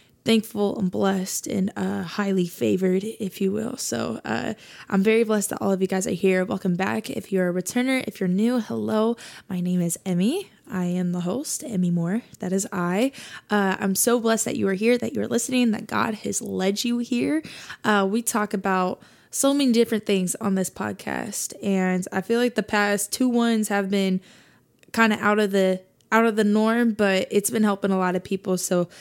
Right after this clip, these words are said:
I'm still keeping it transparent and open. Uh, so we're gonna continue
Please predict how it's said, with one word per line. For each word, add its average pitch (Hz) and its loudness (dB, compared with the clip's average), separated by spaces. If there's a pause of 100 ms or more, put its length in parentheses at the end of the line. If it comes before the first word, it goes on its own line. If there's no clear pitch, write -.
(200)
I'm 190 0
still 220 4
keeping 220 0
it 196 0 (460)
transparent 196 0
and 208 -8
open. 175 2 (400)
Uh, 190 0
so 202 0
we're 202 4
gonna 220 2
continue 196 2